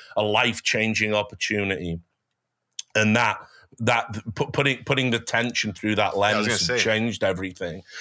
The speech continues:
Speaker 1: So I wrote it up. I wrote it up exactly as it happened, like that. They had a fist fight, sent it in. Same guy who loved me and said, "Wow, you're catching the raw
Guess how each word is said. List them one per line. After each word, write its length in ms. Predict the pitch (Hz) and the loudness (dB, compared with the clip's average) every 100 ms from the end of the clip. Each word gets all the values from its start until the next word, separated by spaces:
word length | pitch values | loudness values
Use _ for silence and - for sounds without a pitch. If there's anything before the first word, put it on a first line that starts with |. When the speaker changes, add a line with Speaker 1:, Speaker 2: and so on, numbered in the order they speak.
| - | -2
Speaker 1:
So 120 | - | 2
I 60 | 170 | 4
wrote 320 | 165 247 254 | 4 4 4
it 100 | 165 | 4
up. 260 | 226 - - | 4 2 0
I 80 | 117 | 2
wrote 260 | 143 156 | 4 4
it 80 | 139 | 2
up 100 | 143 | 0
exactly 420 | 120 143 135 139 | 0 0 2 0
as 100 | 135 | 0
it 80 | 123 | 0
happened, 580 | 135 143 131 98 85 - - - | 0 0 -2 -4 -4 -8 -18 -2
like 300 | 123 135 113 | 0 0 0
that. 280 | 131 127 - - _ | 0 0 -2 -14 _
They 120 | - 113 | 0 2
had 180 | 123 | 2
a 40 | 123 | 0
fist 360 | - 135 - | 0 0 0
fight, 300 | - 101 82 - - _ | 0 -2 -2 -6 -20 _
sent 400 | - - 135 135 | 0 4 4 2
it 100 | 131 127 | 2 2
in. 220 | 127 82 - - | 2 -2 -14 -4
Same 340 | - 160 156 139 | 2 4 4 4
guy 260 | 151 151 | 4 4
who 120 | 135 | 2
loved 340 | 123 151 135 113 | 4 2 0 -2
me 140 | 113 | 0
and 120 | 107 | 0
said, 220 | 101 107 113 | 0 0 2
"Wow, 220 | 156 135 | 4 4
you're 140 | 113 | 0
catching 360 | - 151 - 120 | 0 -2 -2 -2
the 80 | 113 | 0
raw 440 | 127 156 151 139 | 2 4 4 4